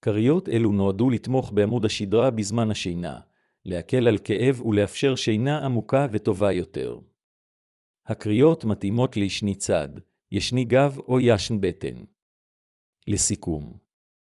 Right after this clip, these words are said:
פתרונות אורתופדיים מציעים מגוון רחב של אפשרויות לטיפול ולסיוע במקרה של בעיות שרירים או שלד, מספקים הקלה בכאב, תמיכה ויציבה נכונה ובריאה יותר,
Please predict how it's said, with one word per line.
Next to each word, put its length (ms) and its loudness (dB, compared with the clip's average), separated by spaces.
פתרונות 540 0
אורתופדיים 720 0
מציעים 380 -2
מגוון 400 0
רחב 340 2
של 200 -2
אפשרויות 540 0
לטיפול 500 0
ולסיוע 540 2
במקרה 460 -2
של 200 -2
בעיות 380 2
שרירים 400 -2
או 80 -4
שלד, 500 -6
מספקים 560 -2
הקלה 360 2
בכאב, 580 -2
תמיכה 460 -2
ויציבה 540 0
נכונה 600 -4
ובריאה 440 0
יותר, 480 -2